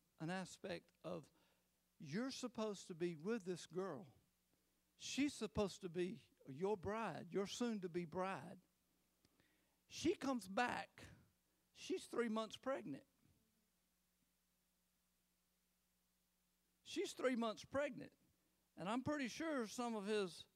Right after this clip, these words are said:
friends were saying, uh, "Joseph, uh, your girl put on a little bit of weight now, buddy. Uh, what's, what's going on with that? I, I thought y'all hadn't been together." Joseph said,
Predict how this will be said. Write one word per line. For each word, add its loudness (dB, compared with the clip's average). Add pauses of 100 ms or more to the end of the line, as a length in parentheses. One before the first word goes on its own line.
(140)
friends 4
were -2
saying, 0 (200)
uh, -2 (160)
"Joseph, -2 (1200)
uh, -8 (180)
your -10
girl -6
put -8
on -6
a -6
little -8
bit -8
of -8
weight -6
now, -6
buddy. -8 (1500)
Uh, -8 (840)
what's, -8 (220)
what's -14
going -2
on -2
with -4
that? -4 (220)
I, -12
I -6
thought -8
y'all -4
hadn't -2
been -2
together." -4
Joseph -4
said, -8